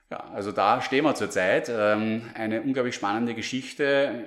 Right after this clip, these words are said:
Ein Elon Musk, der wieder mal all in geht in, in ein Thema. Und, äh, was er dann eigentlich damit machen will, das scheint dahingestellt.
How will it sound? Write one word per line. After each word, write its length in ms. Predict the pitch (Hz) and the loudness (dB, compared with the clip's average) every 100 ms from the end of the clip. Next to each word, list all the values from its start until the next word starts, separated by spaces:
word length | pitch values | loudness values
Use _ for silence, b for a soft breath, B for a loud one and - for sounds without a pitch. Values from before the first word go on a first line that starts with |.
| - | -8
Ein 400 | 107 104 101 110 | -4 -4 -4 -6
Elon 240 | 117 113 | -6 -4
Musk, 360 | 104 98 - - | -2 -4 -6 -6
der 140 | 110 | -4
wieder 160 | 107 110 | -2 -4
mal 260 | 110 104 104 | -2 -2 -2
all 280 | 98 104 | -2 -4
in 180 | 113 127 | -2 -4
geht 340 | 131 117 127 - - | -2 -4 -4 -6 -14
in, 460 | 107 110 110 110 - | -10 -8 -6 -8 -10
in 580 | 123 107 107 - 104 107 | -10 -8 -8 -8 -12 -12
ein 160 | 107 | -12
Thema. 580 | 104 98 117 127 143 - - b b b b b b b _ | -6 -4 0 0 0 -4 -16 b b b b b b b _
Und, 600 | 113 113 110 113 113 - | -6 -2 -2 -4 -6 -4
äh, 260 | 107 104 | -4 -2
was 220 | 95 101 135 | -2 0 0
er 60 | |
dann 180 | 123 117 | 0 0
eigentlich 260 | 104 117 113 | 0 -2 -2
damit 240 | 117 107 | -4 -2
machen 380 | 92 92 131 120 | -4 -4 -4 -2
will, 420 | 135 143 139 135 | 0 2 -2 -6
das 320 | 127 117 - | -6 -6 -4
scheint 440 | - - 98 110 120 | -4 -4 -4 -4 -2
dahingestellt. 560 | 123 170 139 107 104 | 0 2 2 0 -2